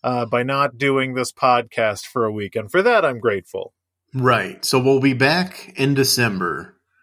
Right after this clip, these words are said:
Speaker 2: Um, wait, let me check calendars. I forget how fucking time works.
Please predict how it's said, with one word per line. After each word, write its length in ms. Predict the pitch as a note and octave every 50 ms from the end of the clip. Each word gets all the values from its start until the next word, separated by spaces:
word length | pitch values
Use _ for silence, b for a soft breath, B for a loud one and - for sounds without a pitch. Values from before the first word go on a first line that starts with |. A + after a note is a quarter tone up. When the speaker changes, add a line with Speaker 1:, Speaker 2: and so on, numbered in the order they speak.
| _ _ _ _ _ _ _ _ _ _ _ _ _ _ _ _
Speaker 2:
Um, 380 | - A2 A2 A2 G#2+ G#2 G#2 G#2+
wait, 220 | A2+ A#2 A2+ -
let 100 | A#2 A#2+
me 80 | B2 C3
check 340 | B2 - - D3 C#3 C#3 -
calendars. 600 | - C3+ B2 A#2 A#2 A#2 A2+ G#2+ G#2+ G#2 G2+ G#2+
I 100 | A2+ A2
forget 240 | - B2+ B2 B2 A#2+
how 80 | A2+
fucking 400 | - - - C3 A#2+ A#2 A#2 A2 G#2
time 320 | - B2 A#2 A2+ A2+ A2
works. 360 | G#2+ G2+ G2 G2 - - -